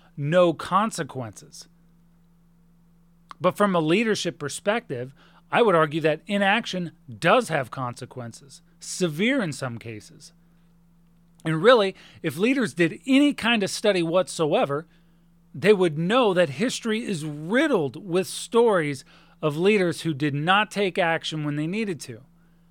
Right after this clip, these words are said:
and that in many instances, the results were disastrous. I mean, just on surface level,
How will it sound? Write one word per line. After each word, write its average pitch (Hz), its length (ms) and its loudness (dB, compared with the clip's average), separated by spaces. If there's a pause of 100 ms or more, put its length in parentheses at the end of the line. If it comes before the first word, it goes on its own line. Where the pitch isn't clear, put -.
(300)
and 156 140 -2
that 185 120 6
in 156 120 -2
many 185 260 0
instances, 156 640 -6
the 156 120 -2
results 151 680 0
were 170 160 -2
disastrous. 180 800 -2 (1300)
I 160 60 -8
mean, 190 320 -2 (320)
just 175 340 0
on 185 460 2 (180)
surface 170 500 -2
level, 208 320 0